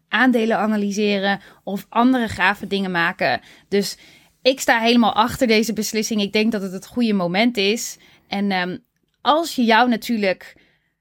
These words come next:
veel meer wilt horen praten over beleggen, dan kan ik de portefeuille aanraden. Want daar maak je ook nog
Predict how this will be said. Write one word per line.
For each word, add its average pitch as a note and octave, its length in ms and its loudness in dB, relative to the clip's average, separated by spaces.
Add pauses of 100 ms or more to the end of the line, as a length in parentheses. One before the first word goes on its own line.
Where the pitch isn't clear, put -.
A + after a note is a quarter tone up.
(320)
veel D#4+ 380 2
meer C4+ 240 4
wilt G#3 160 -4
horen F#3+ 200 -6
praten F3 400 -2
over F3 240 -6
beleggen, E3+ 360 -6
dan F#3 200 -4 (100)
kan G#3+ 180 0
ik B3 100 -2
de G#3 80 -4
portefeuille F#3+ 720 -2 (360)
aanraden. E3 840 0 (120)
Want F#3+ 300 -4
daar D4+ 320 2
maak D4+ 200 0
je - 120 0
ook B3 180 2
nog A3 380 0